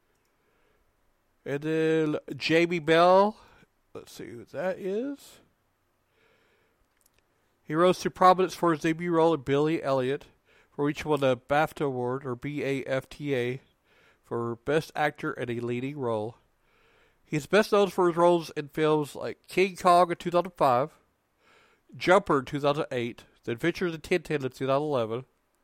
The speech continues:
Fantastic Four in two thousand fifteen, as well as starring as Abraham Woodhull in television series Turn, Washington Spies. And then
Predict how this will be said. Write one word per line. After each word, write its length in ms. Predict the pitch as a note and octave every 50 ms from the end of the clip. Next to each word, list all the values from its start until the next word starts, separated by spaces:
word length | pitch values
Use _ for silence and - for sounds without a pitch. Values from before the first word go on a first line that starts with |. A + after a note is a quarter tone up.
| _ _ _ _ _ _ _ - _ _ _ _ _ -
Fantastic 540 | E3+ E3+ - - F#3+ F#3 E3+ - F#3+ C#3+
Four 260 | - - E3+ E3 D#3+ D3
in 40 |
two 140 | C3+ - D#3
thousand 240 | D3+ D3+ D3 C3+ -
fifteen, 380 | - D3+ - - - D3 C#3+ C#3+
as 160 | C3 B2 A#2+
well 220 | B2+ C3 C3+ B2+
as 60 | A#2+
starring 340 | - - C#3+ C3+ C#3 C3+ B2+
as 120 | A#2+ A2 - -
Abraham 480 | C3+ C#3+ D#3 D3+ D3 D#3 D3+ D3 C#3 - _ _ -
Woodhull 380 | A#2+ C3 B2 A#2+ C3+ C3 C3+
in 120 | C3 B2 A#2+
television 800 | - - B2+ B2+ B2+ B2+ B2 B2 - - B2 B2 B2 B2 A#2 -
series 480 | - - B2 B2 A#2+ A#2+ A#2+ A2+ - _ - - - - _ -
Turn, 480 | - - D#3 C#3+ C3+ B2+ A#2 A2+ A2 - _ -
Washington 520 | - - A#2 - - - - A2+ A2+ A#2+
Spies. 640 | B2 - - - - - D2+ C#2+ - - - - _ _ _ _ _ _ _ _ _ _ _ _ _ _ _ _ _ _ _ _ _ _ _ _ _ _ _ _ _ _ _ _ _ _ _ _ _ _ _ _ _ _ _ _ _ _ _ _ _ _ _ _ -
And 160 | - C3+ C#3
then 400 | D#3 G#3 B3 C4+ C4 C4 C4 A#3+